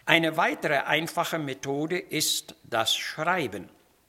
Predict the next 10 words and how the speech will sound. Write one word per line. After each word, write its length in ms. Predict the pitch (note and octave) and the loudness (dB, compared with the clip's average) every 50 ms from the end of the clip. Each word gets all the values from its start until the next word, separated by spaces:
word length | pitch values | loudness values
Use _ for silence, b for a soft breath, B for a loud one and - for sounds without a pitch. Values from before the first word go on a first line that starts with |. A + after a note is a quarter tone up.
| _ _ - | _ _ -6
Sind 340 | A#2 C3 F#3+ G#3+ G3+ - F#3 | -2 0 0 0 0 0 0
wir 120 | G#3 G3+ | 0 0
nicht 320 | F3+ E3 E3 - - - | 2 2 0 0 -2 0
alle 240 | - D3+ E3 F3 F3+ | 2 2 2 2 2
schon 300 | E3+ - - D#3 D3 C3+ | 0 -2 -2 -2 -4 -4
mal 380 | B2 A#2+ A#2 B2 C3 D3+ D#3+ D3 | -2 2 2 4 4 2 0 -2
durch 340 | D3+ C3+ B2 A#2 G#2+ A2+ A#2+ | -4 -6 -6 -6 -6 -6 -4
wenige 420 | D3 D#3 E3 F3 E3 - C#3 C3 | -2 -2 0 0 -2 -2 -4 -6
liebevolle 720 | B2+ C3 D3+ E3+ D#3+ D#3 D3 D3+ - C#3 C#3+ C3 B2+ A#2+ A2+ | -6 -4 -6 -6 -4 -6 -6 -4 -2 -2 0 0 0 -2 0
Zeilen 760 | - - - B2+ C3+ C3 C#3 D3 D#3+ F3 F#3 G3 G#3 G#3+ G3+ | 0 0 2 2 2 2 2 2 2 0 0 -2 -4 -6 -8